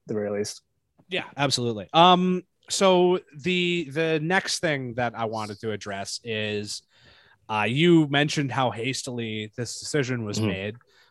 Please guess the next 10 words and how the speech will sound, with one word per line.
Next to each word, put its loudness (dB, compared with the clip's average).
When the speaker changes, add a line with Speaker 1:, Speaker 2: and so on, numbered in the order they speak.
Speaker 2:
Um, -6
I 4
think -2
in -2
fairness, 0
it's -6
tough -2
to -12
say, -4
and -16